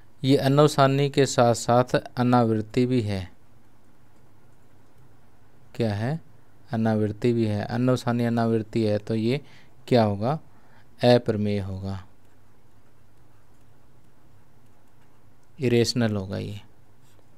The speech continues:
ठीक, तो रविंद्र कुमार ने बिल्कुल सही बताया है, आदित्य जायसवाल ने अप्रमेय बिल्कुल सही बताया है। इसके अलावा जो है अमृता कुमारी, आशीष तिवारी,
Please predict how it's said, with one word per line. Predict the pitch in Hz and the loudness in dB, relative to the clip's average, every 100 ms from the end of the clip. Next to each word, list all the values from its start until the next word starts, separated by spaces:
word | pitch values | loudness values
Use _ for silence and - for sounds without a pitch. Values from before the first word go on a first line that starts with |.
| - - - | -20 -20 -12
ठीक, | - 147 147 - - - - - - - | -2 -2 -4 -16 -20 -20 -20 -20 -12 -2
तो | 117 117 127 - - - - - - - - | 0 0 -4 -12 -20 -20 -20 -20 -20 -12 -2
रविंद्र | 117 117 123 127 | 2 4 4 2
कुमार | - 123 120 | 0 0 2
ने | 120 | 2
बिल्कुल | 117 117 123 | 0 -4 -6
सही | - 120 | -4 -2
बताया | 120 117 117 113 | -2 -2 -2 -2
है, | 117 120 120 120 | -2 -4 -4 -4
आदित्य | 117 117 127 117 | -4 -2 0 0
जायसवाल | 117 117 117 117 113 120 117 | -2 -6 0 0 0 0 0
ने | 117 120 120 - - - - - - - - | 0 -2 -4 -12 -20 -20 -20 -20 -20 -20 -2
अप्रमेय | 117 113 120 117 117 | 0 0 0 0 2
बिल्कुल | 117 113 120 | 0 -2 -4
सही | - 120 | -2 0
बताया | 120 113 113 110 | 0 0 0 0
है। | 110 120 127 - - - | -2 -4 -8 -12 -16 -10
इसके | 117 - 127 | -10 -2 0
अलावा | 113 113 113 | 2 0 0
जो | 113 110 | -2 -4
है | 107 110 131 - - - - - - - - - - - - - - - | -4 -6 -8 -14 -20 -20 -20 -20 -20 -20 -20 -20 -20 -20 -20 -20 -8 0
अमृता | 120 117 117 | 2 4 4
कुमारी, | 113 123 113 113 117 127 - - - - - - - - - - - - 120 | 2 2 0 0 -2 -4 -12 -20 -20 -20 -20 -20 -20 -20 -20 -20 -20 -4 0
आशीष | 113 - 127 - | 2 4 2 2
तिवारी, | - 117 113 113 120 131 | 2 2 4 2 0 -6